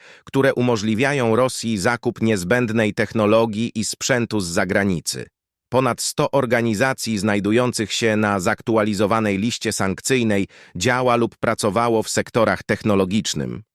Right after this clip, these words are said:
obronnym, produkcyjnym i transportowym rosyjskiej gospodarki. W szczególności na liście znalazła się jedna z największych rosyjskich linii lotniczych – Pobieda. Ograniczenia nałożono także na szereg fabryk,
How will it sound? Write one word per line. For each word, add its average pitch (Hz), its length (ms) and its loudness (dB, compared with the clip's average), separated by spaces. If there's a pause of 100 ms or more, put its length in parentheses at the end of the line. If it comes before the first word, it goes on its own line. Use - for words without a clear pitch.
(120)
obronnym, 98 800 2 (220)
produkcyjnym 120 920 0 (120)
i 110 180 0
transportowym 107 880 0
rosyjskiej 95 540 0
gospodarki. 82 840 -4 (560)
W - 40 -8
szczególności 120 760 0
na 104 140 2
liście 101 480 -2
znalazła 104 520 0
się 101 140 -2
jedna 104 360 2
z 90 80 -4
największych 104 680 0
rosyjskich 104 680 -2
linii 98 320 2
lotniczych – 98 680 0 (220)
Pobieda. 90 560 0 (240)
Ograniczenia 113 760 0
nałożono 95 540 2
także 98 340 -2
na 87 140 -2
szereg 101 360 0
fabryk, 107 560 -2